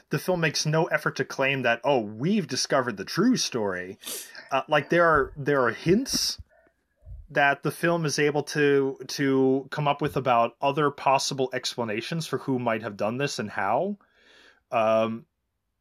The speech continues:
but there's never anyone sitting down and saying, "Well, obviously, this is what really happened, and therefore,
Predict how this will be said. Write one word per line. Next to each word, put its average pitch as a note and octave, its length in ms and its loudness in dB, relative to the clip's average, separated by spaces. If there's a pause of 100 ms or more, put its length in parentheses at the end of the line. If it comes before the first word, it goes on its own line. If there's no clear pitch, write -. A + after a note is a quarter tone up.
(120)
but D3+ 180 -2
there's C#3+ 180 2
never D3+ 400 2
anyone C3+ 360 0
sitting C#3 320 0
down B2+ 260 2
and A2 80 -4
saying, A#2 260 -2
"Well, A2 160 0
obviously, B2 540 0
this C#3+ 220 0
is B2+ 120 -8
what G2 120 -8
really B2 280 0
happened, G2 380 -6
and G2 100 -8
therefore, B2+ 680 0